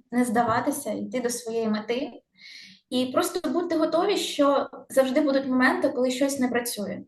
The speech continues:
І це абсолютно нормально. Це не значить, що у вас не вийде завтра чи післязавтра, чи так далі.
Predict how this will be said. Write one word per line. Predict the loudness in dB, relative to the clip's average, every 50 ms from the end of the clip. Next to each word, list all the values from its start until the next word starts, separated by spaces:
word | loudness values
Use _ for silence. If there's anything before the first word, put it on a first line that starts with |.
| _ -16 -16
І | -10 -2
це | 2 2
абсолютно | 2 2 0 0 2 2 2 2 2 2
нормально. | 2 2 0 0 -2 -2 -2 -4 -6 -8
Це | -6 -2 0 0
не | 0 0
значить, | -2 0 0 0 0 0 -2 -4
що | -6 -6 -4
у | -2
вас | -2 -2 -2 -2 -4
не | -4 -2
вийде | -2 -2 -2 -2 -2 -2 -4
завтра | -2 2 2 4 2 2 0 -4 -6 -6 -6 -8 -12 -16 -14
чи | -12 -8
післязавтра, | -6 -6 -6 -6 -4 -4 -2 0 0 0 0 -2 -4 -8
чи | -10 -12 -12
так | -8 -8 -8 -4
далі. | -4 -4 -4 -4 -6 -8